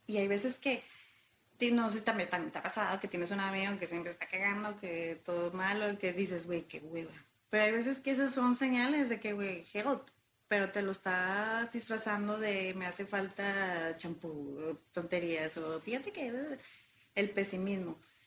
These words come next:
Pues siéntate, o sea, nada te cuesta en decirle de que, "Oye, pues aquí estoy, no sé qué, no sé cuánto, vamos por un café", la madre, y ahí le dices,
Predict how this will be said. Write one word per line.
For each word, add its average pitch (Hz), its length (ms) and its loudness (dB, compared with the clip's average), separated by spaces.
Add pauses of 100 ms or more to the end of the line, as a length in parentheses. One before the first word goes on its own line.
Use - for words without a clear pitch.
(220)
Pues 240 140 6
siéntate, 247 600 2
o 240 60 0
sea, 226 400 0
nada 240 340 4
te 302 120 -4
cuesta 262 560 2
en 233 120 2
decirle 226 460 2
de 220 140 -2
que, 202 140 0
"Oye, 214 300 2
pues - 160 -8
aquí 196 120 -8
estoy, 262 260 2
no 262 100 2
sé 262 80 -6
qué, 262 160 2
no 254 80 2
sé 247 60 -8
cuánto, 254 360 2 (360)
vamos 220 160 2
por 262 80 2
un 247 60 4
café", 247 340 0
la 247 60 0
madre, 240 320 2
y 233 100 2
ahí 208 120 6
le 214 100 4
dices, 214 360 0